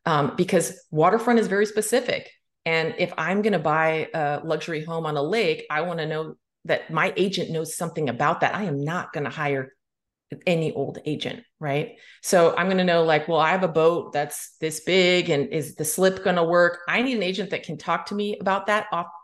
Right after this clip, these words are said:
the top of their head. They don't have to be like, "Um, let me get back to you," because they don't know, right? And one of the things I hear a lot from my agents is, "But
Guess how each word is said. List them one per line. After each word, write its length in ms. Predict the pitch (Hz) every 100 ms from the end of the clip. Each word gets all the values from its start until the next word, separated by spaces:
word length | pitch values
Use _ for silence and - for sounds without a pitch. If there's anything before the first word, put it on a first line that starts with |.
| -
the 40 |
top 260 | 147 170 170
of 40 |
their 140 | 165 151
head. 320 | 160 147 139
They 80 | 147
don't 120 | 160
have 140 | 160
to 60 | 151
be 80 | 156
like, 120 | - - _ -
"Um, 260 | 226 233
let 120 | 226 247
me 40 |
get 140 | 247
back 240 | 233 185 185
to 120 | -
you," 240 | 180 170 - _ _
because 160 | - 165
they 120 | 165
don't 180 | 156 151
know, 480 | 170 185 143 151 -
right? 360 | 156 156 - - - _ _ _ -
And 340 | 220 220 - _ _ _ _ -
one 260 | 202 262
of 80 | 403
the 80 | 254
things 240 | 240 233
I 60 | 208
hear 220 | 196 202
a 60 | 190
lot 380 | 170 156 156
from 100 | -
my 100 | 165
agents 320 | - 160 160 170
is, 100 | 160
"But 220 | 180